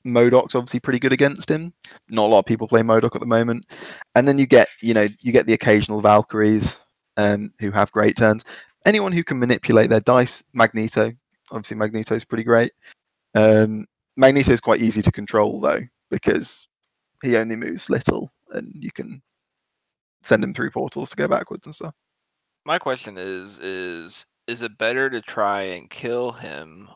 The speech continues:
Speaker 2: or is it better to try and manipulate him and, like,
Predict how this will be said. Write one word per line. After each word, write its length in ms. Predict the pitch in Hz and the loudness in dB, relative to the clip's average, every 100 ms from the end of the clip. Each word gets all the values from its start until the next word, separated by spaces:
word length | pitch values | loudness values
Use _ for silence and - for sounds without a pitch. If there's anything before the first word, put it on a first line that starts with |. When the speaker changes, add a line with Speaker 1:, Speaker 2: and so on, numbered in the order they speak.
| - | -16
Speaker 2:
or 200 | 87 87 | -14 -14
is 100 | 95 | -16
it 80 | - | -14
better 180 | 101 | -12
to 100 | 95 | -14
try 220 | 98 107 98 | -14 -14 -14
and 120 | 90 | -16
manipulate 560 | 92 95 92 80 71 | -18 -18 -14 -12 -12
him 460 | - 85 73 69 73 _ | -12 -14 -14 -18 -20 _
and, 580 | - 64 64 73 71 - _ _ _ - | -12 -10 -10 -12 -16 -20 _ _ _ -16
like, 160 | 85 | -16